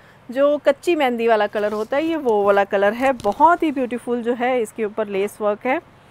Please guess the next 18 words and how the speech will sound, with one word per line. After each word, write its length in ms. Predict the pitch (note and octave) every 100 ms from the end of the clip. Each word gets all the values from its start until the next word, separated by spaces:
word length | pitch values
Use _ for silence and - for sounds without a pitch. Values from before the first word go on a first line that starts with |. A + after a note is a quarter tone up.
| - - -
और 340 | A3 A3 A3 A3+
sleeves 340 | - A#3+ A#3+
के 120 | -
ऊपर 260 | B3 A#3+ A#3+
भी। 320 | A3+ B3 F4+ - - - B3
नीचे 280 | B3+ D4+ D4
ये 160 | D4
देखिए 300 | C#4 C4+ F4+
कितना 320 | F4 D4 D4+
अच्छा 340 | C#4 - D4+ D#4 - - -
embroidery 480 | A3+ A3 A3 A3+ C4+
का 100 | C#4
work 420 | A3+ G#3+ B3+ C#4
है 280 | D4 C4+ D4
with 380 | A#3 A3 F#3+ - - - G#3+
lace, 420 | G#3 A#3+ F4+ - - - - - - - _ _ _ _ -
lining, 460 | G#3 G#3 B3 D#4+ A#4+ - - - - _ - - _ G#3+
और 260 | A3 A#3